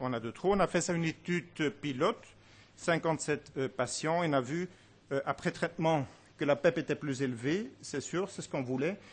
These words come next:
et l'albumine était corrigée jusqu'aux alentours de trente,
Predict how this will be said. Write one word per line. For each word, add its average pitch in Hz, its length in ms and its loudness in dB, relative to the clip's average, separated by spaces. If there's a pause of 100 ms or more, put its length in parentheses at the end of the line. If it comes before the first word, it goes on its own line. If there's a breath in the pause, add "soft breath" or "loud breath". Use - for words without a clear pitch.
(180 loud breath)
et 151 60 2
l'albumine 151 640 8
était 139 220 -2
corrigée 139 640 -2 (340 loud breath)
jusqu'aux 143 420 -2
alentours 135 640 2
de 123 180 -2
trente, 147 540 0